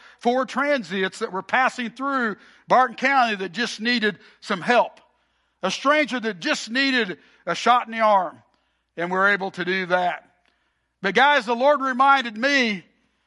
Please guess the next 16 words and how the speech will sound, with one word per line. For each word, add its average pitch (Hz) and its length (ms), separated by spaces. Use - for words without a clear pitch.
he 233 140
said 190 260
he 226 160
was 175 180
a 143 80
stranger. 139 540
Do 180 100
we 240 80
recognize 254 680
those 240 320
that 190 160
Jesus 226 420
puts 233 280
into 233 200
our 220 220
life 214 520